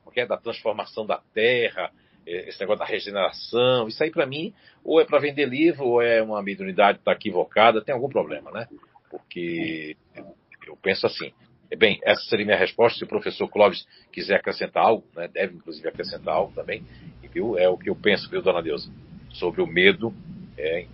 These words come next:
termos comportamentais, em termos de ilusão. Recomendo à senhora, né, e a todos, ler a, é, ler a, a Revista Espírita, é, do ano de mil oitocentos, outubro de mil oitocentos e cinquenta e oito, tá certo? Muito bem.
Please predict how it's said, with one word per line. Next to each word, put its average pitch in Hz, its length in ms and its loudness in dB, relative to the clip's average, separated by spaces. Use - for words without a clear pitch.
termos 82 260 -6
comportamentais, 98 1040 -2
em 92 60 -14
termos 85 400 -10
de - 80 -12
ilusão. 90 420 -6
Recomendo 131 420 2
à - 40 4
senhora, 110 400 4
né, 110 140 -2
e 107 60 -2
a 95 60 0
todos, 107 380 -8
ler 120 180 -2
a, 107 180 -4
é, 92 440 -6
ler 101 120 -4
a, 85 300 -2
a 76 300 -10
Revista 117 340 -12
Espírita, 156 600 0
é, 85 180 -6
do 110 140 4
ano 120 140 6
de 101 120 -8
mil 135 240 -2
oitocentos, - 400 -6
outubro 170 720 0
de - 180 -20
mil 175 160 4
oitocentos 165 460 0
e - 100 -18
cinquenta 147 580 -2
e 127 80 2
oito, 120 260 6
tá - 160 -16
certo? 120 240 0
Muito 180 180 -10
bem. 160 200 -2